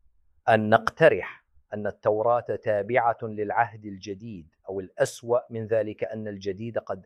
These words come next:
ألغى القديم، هو أن نخالف وصية مخلصنا في أهم عظة له إلى الشعب. متى الإصحاح خمسة، الآية سبعة عشرة:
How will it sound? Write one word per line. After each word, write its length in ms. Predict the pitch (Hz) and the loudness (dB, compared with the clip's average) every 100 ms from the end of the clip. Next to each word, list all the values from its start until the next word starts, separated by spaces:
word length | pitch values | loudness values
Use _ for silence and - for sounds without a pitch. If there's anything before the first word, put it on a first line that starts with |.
| - | 0
ألغى 320 | 123 113 95 | 2 2 -4
القديم، 640 | 95 - 98 101 120 98 82 _ _ _ _ | -6 -2 -4 -4 -8 -10 -16 _ _ _ _
هو 120 | 113 113 | 2 2
أن 240 | 117 110 | 2 -4
نخالف 600 | 101 - 123 123 117 - | -6 0 2 2 0 -4
وصية 500 | 110 - 139 131 117 117 | -6 -6 -10 -4 -2 0
مخلصنا 920 | 107 107 113 107 110 131 117 113 107 | -2 -2 -2 -2 -4 -8 -8 -6 -6
في 260 | - 110 | -8 -8
أهم 380 | 110 - 117 110 101 | -8 -6 -8 -8 -8
عظة 440 | 92 117 110 104 | -8 -4 -2 -2
له 520 | 101 92 107 113 117 120 | -6 -4 -2 -2 -6 -10
إلى 140 | 107 | -12
الشعب. 480 | 92 - 110 82 73 _ _ _ _ _ _ _ | -10 -4 -2 -2 -4 _ _ _ _ _ _ _
متى 340 | 127 151 _ 120 | 0 0 _ -4
الإصحاح 720 | 113 113 - 131 151 165 - | -2 -8 -6 2 4 2 0
خمسة، 460 | 123 123 113 165 - _ _ _ _ 135 | -4 -4 -4 -6 -8 _ _ _ _ 2
الآية 420 | 127 131 117 107 | 2 4 4 2
سبعة 340 | - 117 104 110 | -2 -2 -2 -2
عشرة: 420 | 104 104 - | -6 -8 -12